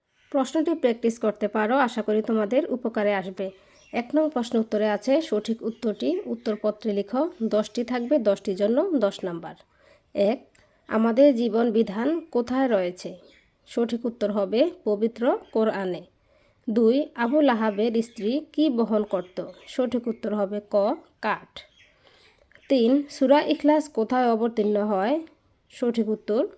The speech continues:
মক্কায়। চার, কোরআন মজিদে কতজন নবী রাসূলের নাম উল্লেখ আছে? খ, পঁচিশ জন। পাঁচ, হারবুল ফিজার শব্দের অর্থ কী? ক, অন্যায় সমর। ছয়,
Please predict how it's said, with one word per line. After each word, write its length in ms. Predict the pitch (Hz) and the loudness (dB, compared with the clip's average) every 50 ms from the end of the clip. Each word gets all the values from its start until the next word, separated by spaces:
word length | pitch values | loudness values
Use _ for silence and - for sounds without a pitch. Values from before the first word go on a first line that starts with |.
| - 240 | -8 -2
মক্কায়। 520 | 214 214 214 196 - - - 156 - - - _ _ _ _ _ _ _ _ _ _ _ _ _ _ _ _ _ _ _ - | 0 2 2 0 0 -6 -12 -12 -12 -12 -16 _ _ _ _ _ _ _ _ _ _ _ _ _ _ _ _ _ _ _ -8
চার, 320 | - 262 240 226 214 240 277 359 330 - - _ _ _ _ - | -4 -2 0 0 0 -2 -2 -6 -10 -12 -16 _ _ _ _ 0
কোরআন 320 | 269 277 277 285 311 320 311 | 0 0 2 2 2 4 4
মজিদে 480 | 285 247 220 185 226 208 190 208 214 254 311 339 - - _ - | 4 4 4 2 2 0 0 0 0 0 -2 -2 -4 -12 _ -8
কতজন 420 | 240 233 226 302 294 254 294 311 277 | -6 0 2 2 2 4 4 4 4
নবী 260 | 240 226 208 226 220 | 4 2 2 0 0
রাসূলের 480 | 226 220 220 - - 226 214 226 220 | 0 0 -4 -2 -2 -2 0 0 2
নাম 240 | 220 214 214 262 370 370 - - | 2 2 2 0 -2 -2 -4 -4
উল্লেখ 320 | 285 247 220 208 202 202 - 196 | -2 0 0 0 -2 -2 -4 -10
আছে? 220 | 160 - - - - _ _ _ _ _ _ _ _ _ _ _ _ _ _ _ _ _ _ _ _ - | -10 -10 -14 -20 -20 _ _ _ _ _ _ _ _ _ _ _ _ _ _ _ _ _ _ _ _ 0
খ, 40 | - 220 196 196 226 320 - - _ _ _ - | 2 2 4 4 2 -2 -4 -10 _ _ _ -4
পঁচিশ 340 | - 233 233 233 - 226 196 180 175 | -4 -4 -2 0 -2 -2 -2 -2 -8
জন। 160 | - 165 139 - - _ _ _ _ _ _ _ _ _ - | -10 -10 -10 -12 -18 _ _ _ _ _ _ _ _ _ -6
পাঁচ, 300 | 240 220 202 190 240 269 - - _ _ _ _ | -2 0 0 0 -2 -4 -8 -14 _ _ _ _
হারবুল 440 | - 214 208 214 214 220 277 320 330 320 | -2 0 0 0 2 2 0 0 0 -2
ফিজার 360 | - - 208 190 202 214 202 | -2 -2 -2 -2 -2 -6 -8
শব্দের 440 | 190 - 214 196 180 180 240 254 302 - - | -4 -2 -2 -2 -2 -2 -2 -2 -2 -2 -2
অর্থ 300 | 240 220 - - - - | -2 -2 -2 -2 -6 -12
কী? 280 | 202 - - - 175 - - - _ _ _ _ _ _ _ _ _ _ _ _ _ _ _ _ _ _ _ _ _ _ _ _ - - | -12 -10 -8 -8 -8 -8 -10 -16 _ _ _ _ _ _ _ _ _ _ _ _ _ _ _ _ _ _ _ _ _ _ _ _ 0 4
ক, 40 | 220 208 214 240 302 - - _ _ _ - - | 4 4 4 4 0 -4 -10 _ _ _ -8 -4
অন্যায় 460 | 240 254 285 311 311 320 311 311 294 | 0 2 4 4 4 4 2 2 0
সমর। 400 | - - 202 180 190 180 170 185 - _ _ _ _ _ _ _ _ _ _ _ _ _ - | 0 -2 -4 -4 -4 -8 -12 -14 -18 _ _ _ _ _ _ _ _ _ _ _ _ _ -10
ছয়, 400 | - 247 220 202 202 208 240 | -4 0 0 2 2 0 0